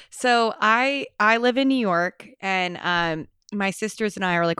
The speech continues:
all obsessed with Scotland and the Traitors. And so a friend of mine,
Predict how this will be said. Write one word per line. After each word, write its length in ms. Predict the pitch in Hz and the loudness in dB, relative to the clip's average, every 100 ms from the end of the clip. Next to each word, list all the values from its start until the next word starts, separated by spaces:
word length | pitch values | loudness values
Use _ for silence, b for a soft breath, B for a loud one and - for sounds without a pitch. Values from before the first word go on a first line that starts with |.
| - | 2
all 160 | 185 196 | 4 2
obsessed 400 | - 190 180 185 | 0 -4 -4 -8
with 80 | |
Scotland 460 | - - 175 - 175 | -6 2 2 2 -2
and 100 | 160 | -2
the 60 | 156 | -4
Traitors. 520 | - 151 131 - - | -4 -4 -4 -6 -8
And 140 | 165 | -8
so 380 | - 175 160 156 B B B B B - | -2 0 0 -2 B B B B B -4
a 120 | 185 | -4
friend 240 | - 247 277 | 0 0 0
of 80 | |
mine, 460 | 233 196 185 185 | 2 2 2 0